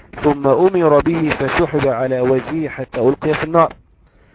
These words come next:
ثم أمر به فسحب على وجهه حتى ألقي في النار. ورجل تعلم العلم وعلمه وقرأ القرآن فأتي به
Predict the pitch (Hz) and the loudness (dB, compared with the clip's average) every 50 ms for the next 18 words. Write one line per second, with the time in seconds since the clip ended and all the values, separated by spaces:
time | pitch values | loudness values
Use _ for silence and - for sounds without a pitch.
0 | _ - _ _ - - - - 147 143 139 143 135 139 170 180 175 165 151 143 | _ -20 _ _ -12 -8 -4 -2 -2 0 2 2 2 2 2 2 2 4 4 6
1 | 135 135 151 156 - 160 160 170 185 - - - 127 - - 156 147 147 147 143 | 4 4 2 0 0 0 -2 -4 -4 -6 -8 -8 -6 -2 -2 -2 0 0 0 0
2 | 123 123 131 131 131 127 127 127 117 120 147 160 156 151 160 170 165 - - - | 0 0 0 2 4 4 4 4 2 0 -4 -4 -2 -2 -4 -4 -6 -8 -12 -12
3 | - 127 - - 127 127 135 147 - - 156 143 - 151 156 165 170 160 131 - | -12 -10 -4 0 2 2 2 2 2 0 -2 0 0 -2 0 2 2 2 0 -2
4 | _ _ _ - - - - - - - _ - - 147 143 160 185 196 170 165 | _ _ _ -20 -20 -20 -20 -20 -20 -20 _ -4 0 4 6 8 8 8 6 6
5 | 160 170 185 185 175 - _ _ _ - - 180 120 135 147 147 143 143 147 151 | 6 6 6 6 4 -4 _ _ _ -6 -4 -4 -2 -2 -2 -4 -2 -2 -2 -2
6 | 147 147 135 160 160 151 143 143 - - - _ _ _ _ - - 127 120 127 | -2 -2 0 -2 -2 -2 -4 -6 -8 -10 -14 _ _ _ _ -4 -2 -2 0 0
7 | 143 143 139 156 170 165 160 151 143 143 - - _ _ - _ _ _ - - | -2 -2 -2 0 0 0 0 0 0 -4 -6 -10 _ _ -20 _ _ _ -10 -8
8 | - - - 147 147 147 143 143 143 - - 143 143 - 156 165 165 156 151 147 | -8 -2 0 2 2 4 2 0 -2 -2 -4 -4 -2 -2 0 0 0 -2 -2 -4
9 | 135 - _ _ _ _ _ _ - - - 135 131 170 196 214 - - 170 160 | -8 -10 _ _ _ _ _ _ -12 -6 -2 0 2 4 2 2 0 -2 -4 -2
10 | 156 143 151 165 160 165 175 170 - | -2 -2 -4 -4 -6 -6 -8 -8 -12